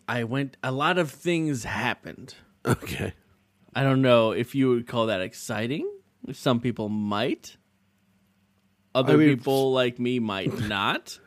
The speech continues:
Speaker 2: Okay, I see. <laughs>
Speaker 1: But a lot went down. How about you?
Speaker 2: Um, my read tease is that I don't remember if you got this ending or not, and you might have.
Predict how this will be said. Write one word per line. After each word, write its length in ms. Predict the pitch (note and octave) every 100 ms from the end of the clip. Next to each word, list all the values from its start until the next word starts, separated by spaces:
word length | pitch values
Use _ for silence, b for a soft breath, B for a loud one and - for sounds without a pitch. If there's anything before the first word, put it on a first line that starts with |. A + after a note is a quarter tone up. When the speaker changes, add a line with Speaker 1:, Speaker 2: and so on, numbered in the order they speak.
| -
Speaker 2:
Okay, 440 | A#2+ - E3 A2 G2
I 120 | A2
see. 260 | - G#2 G2+ - - -
<laughs> 360 | C3 - C3+ -
Speaker 1:
But 240 | C#3+ D3+
a 60 | D3+
lot 420 | E3+ G#3+ D4+ -
went 260 | B3 D4+
down. 440 | D4+ C4+ C3 F2 -
How 80 | E3
about 180 | F#3 G3
you? 300 | G#3 B2 - _ _ _ _ _ _ _ _ _ - _ -
Speaker 2:
Um, 380 | A#2+ A2+ G#2+
my 200 | G#2 C3
read 260 | D#3+ C#3+ B2+
tease 500 | - B2+ A#2 A2 G2+ -
is 240 | G2 G2
that 260 | G2 G2+ -
I 300 | G2 G2+ F#2+
don't 380 | - A2 A2 G#2+
remember 500 | G2+ G2 F#2+ F2+ F#2+
if 120 | F2+ G2
you 80 |
got 320 | F#2+ G2+ F#2+ -
this 240 | F2+ -
ending 320 | F2+ G2 G2
or 80 | F#2+
not, 280 | F#2+ F#2 -
and 140 | F#2+
you 80 | F#2+
might 200 | G#2+ A2
have. 240 | F#2+ F#2+